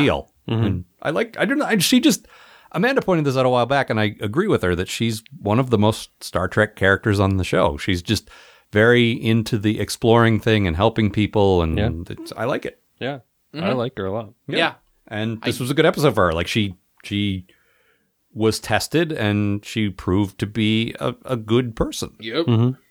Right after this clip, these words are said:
Speaker 1: Matt, what was your good thing?
Speaker 3: Um, a couple of things. One, I like her scanner's powers being used on Tuvok.
Speaker 1: Oh, yeah.
Speaker 3: She
Speaker 1: Well, there's the whole thing with, like, she's training to keep her powers under control with Tuvok before these guys show up.
Speaker 3: Yeah.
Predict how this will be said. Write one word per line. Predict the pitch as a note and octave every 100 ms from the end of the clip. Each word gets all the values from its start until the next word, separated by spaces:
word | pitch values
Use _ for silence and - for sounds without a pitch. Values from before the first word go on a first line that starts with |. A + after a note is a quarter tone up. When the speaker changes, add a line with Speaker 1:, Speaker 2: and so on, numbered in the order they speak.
| _ _ _ _ D#3
Speaker 1:
Matt, | F#3
what | A3+
was | A#3+
your | G3+
good | B2+ -
thing? | - _ _ _ _ _ _ -
Speaker 3:
Um, | C#3 E3 E3 D3+ - - _ _ _ - _ -
a |
couple | F#3+ F3
of |
things. | E3 C3 A2 _ -
One, | C3+ F#3+ A3 G#3+
I | E3
like | E3+ F3
her | -
scanner's | D#3 - D#3 D3+ D3 C#3 C3 - - _ _ -
powers | D3 B2+ B2+ B2 A2+
being | B2 B2+ A#2+
used | A#2+ A2+
on | A2+
Tuvok. | A2 B2 G#2 G#2+ - - - _ _ -
Speaker 1:
Oh, | G#2+ C3 C#3+
yeah. | C3+ C3 A#2 F2
Speaker 3:
She | - - D3+ D3+
Speaker 1:
Well, | C3+
there's | D#3+ C#3+
the | D#3+
whole | D#3
thing | D#3 D3 C#3+
with, | C3+ B2
like, | A#2+
she's | - A2 -
training | - A2+ A2+ A#2 A2
to | A2+
keep | - A#2 G2+
her | G#2+
powers | G2+ G2+ G2
under | G2 F#2
control | G2+ F#2 G2
with | F2+
Tuvok | - F#2 E2+
before | - - A2
these | G2+ F#2
guys | F2+ E2
show | F2 E2
up. | E2+
Speaker 3:
Yeah. | C3+